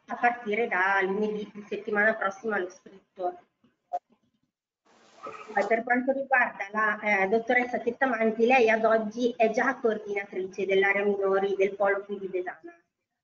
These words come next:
e il suo costo è già, mm, quello di responsabile del servizio sociale di Besana, cioè non rientra nel costo della, della tutela minori.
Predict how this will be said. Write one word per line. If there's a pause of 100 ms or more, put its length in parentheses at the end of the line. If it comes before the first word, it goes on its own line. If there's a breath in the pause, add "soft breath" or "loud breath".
(200)
e
il
suo
costo
è
già,
mm,
quello
di
responsabile
del
servizio
sociale
di
Besana,
cioè
non
rientra
nel
costo
della,
della
tutela
minori.